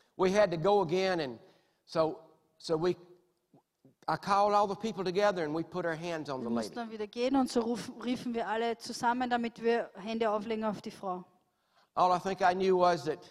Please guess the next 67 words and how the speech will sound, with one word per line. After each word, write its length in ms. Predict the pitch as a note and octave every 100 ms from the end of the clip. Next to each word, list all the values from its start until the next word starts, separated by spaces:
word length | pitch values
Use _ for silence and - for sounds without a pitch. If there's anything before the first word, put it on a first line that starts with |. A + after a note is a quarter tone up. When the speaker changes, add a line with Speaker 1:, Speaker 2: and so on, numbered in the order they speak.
| _ _ _ _ _ _ A#2+
Speaker 1:
uh, 300 | B2 A2+ G#2+
something 380 | - E3+ F3 E3
wrong 240 | E3+ F3
with 100 | E3+ D#3
her 60 |
throat. 420 | - D#3+ E3+ D3+ - - -
Speaker 2:
Alles, 240 | G#3+ A#3+
was 80 | A#3+
sie 80 | A#3+
verstanden 460 | A3+ - A#3 C4+ A#3+
hatte, 260 | G#3+ A3+
dass 200 | A3+ A3+
irgendwas 320 | A#3 A#3+ A#3 A#3
mit 180 | A3
ihr, 180 | G3+ A3 G#3+
mit 200 | A3 G#3+
ihrem 360 | G#3+ G#3 G#3 - _
Kehlkopf 500 | A3 A3 - F#3+ -
nicht 160 | G3 -
Speaker 1:
And 80 | F3+
I 40 | F3
Speaker 2:
passt. 140 | G3
Speaker 1:
didn't 120 | G#3
see, 300 | - A3 A3+
when 200 | F#3+ F#3+
we 80 | F#3+
prayed, 360 | F3+ G#3 G#3+ G3+
I 100 | G3
didn't 160 | G#3
see 200 | - A3
anything, 420 | A#3+ G#3 D#3 C3+ C3+
and 80 |
I 80 | C#3
wanted 260 | D#3 E3+ E3
to 40 |
know 200 | D#3+ F3 E3
if 100 | -
she 100 | D#3+
felt 300 | F#3 F3+ D3+
anything. 340 | B2 B2 A2+
I 100 | A#2
Speaker 2:
Und 100 | A3
als 140 | A3+
Speaker 1:
didn't. 40 | A3+
Speaker 2:
wir 60 |
gebetet 440 | A3+ A3+ A3 A3+ B3
haben, 100 | B3
habe 120 | A#3
ich 100 | A3+
nichts 260 | B3 - -
gesehen 380 | A3 - A3 C4
und 80 | B3+
ich 80 | B3
wollte 260 | A#3+ B3
wissen, 220 | A#3+ - A#3+
ob 80 |
sie 100 | -
irgendwas 300 | A#3 A3+ A#3
gespürt 420 | - G#3 - B3 A3
hat. 160 | G3+
Speaker 1:
And 100 | E3+ F3
I 180 | F3+ G3+
asked 200 | - -
Paul, 420 | A3 A3 F#3+ D3+
and 120 | C3+
Paul 240 | F3 F3
said 300 | E3 F#3 E3+